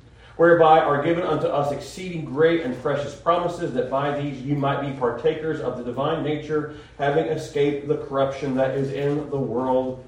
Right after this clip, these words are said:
through lust." And we'll stop right there for just, uh, for the time being. Uh, this whole series is on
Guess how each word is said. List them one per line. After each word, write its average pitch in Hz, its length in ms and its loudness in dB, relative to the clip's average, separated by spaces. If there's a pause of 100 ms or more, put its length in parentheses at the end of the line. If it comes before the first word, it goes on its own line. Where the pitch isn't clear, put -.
(140)
through 123 500 0
lust." 127 520 0
And 151 100 -2
we'll 160 120 0
stop 160 240 2
right 143 180 0
there 147 140 4
for 135 100 -4
just, 160 160 -2 (380)
uh, 165 160 4
for - 80 0
the - 60 0
time 160 260 2
being. 151 420 2 (100)
Uh, 147 280 4
this 202 280 0
whole 202 280 0
series 165 880 2
is 143 100 4
on 151 320 6